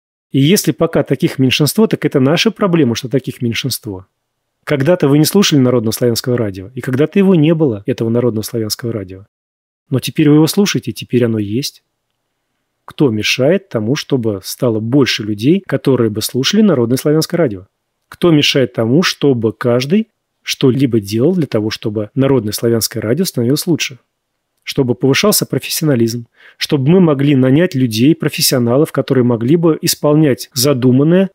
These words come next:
с большей скоростью, с лучшим качеством. Да никто не мешает. Ну подумайте сами, вот бюджет нормального радио в F M диапазоне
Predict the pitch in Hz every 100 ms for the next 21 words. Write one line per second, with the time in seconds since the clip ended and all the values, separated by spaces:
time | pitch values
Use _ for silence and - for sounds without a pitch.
0 | _ 131 117 151 - 120 - 127 123 143
1 | 208 - 123 117 175 - 135 - - 135
2 | _ _ _ _ _ _ _ _ _ 123
3 | 185 220 - 190 131 147 - 156 110 95
4 | _ 160 160 208 190 135 - 165 127 110
5 | _ _ 131 120 170 165 165 - 147 156
6 | 127 123 143 214 170 131 143 120 120 -
7 | 139 131 113